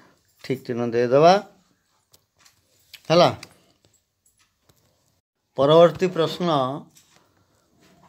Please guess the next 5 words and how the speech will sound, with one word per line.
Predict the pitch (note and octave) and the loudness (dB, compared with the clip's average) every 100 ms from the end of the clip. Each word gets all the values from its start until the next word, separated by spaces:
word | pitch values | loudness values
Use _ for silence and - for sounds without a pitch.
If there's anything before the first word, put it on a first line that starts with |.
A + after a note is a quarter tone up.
| _ _ _ - - - - _ - - | _ _ _ -20 -20 -20 -20 _ -20 -2
ଏକ | D3+ E3+ E3+ | 2 4 6
ଏକ | E3+ F3 F3 | 6 6 2
ଦୁଇ, | D3+ C3 D#3 E3 F3+ G3 - - _ _ _ _ _ _ - | 0 -2 -2 0 -2 -4 -10 -20 _ _ _ _ _ _ -12
ଗୁଣନ | A2+ D3 E3+ E3+ C#3 A#2+ - _ _ _ - | -2 2 4 4 2 -2 -8 _ _ _ -20
ଦୁଇଶହର | G#2 C3+ D#3+ D3+ E3+ D#3+ E3 E3 | -10 -6 -6 -4 0 2 4 6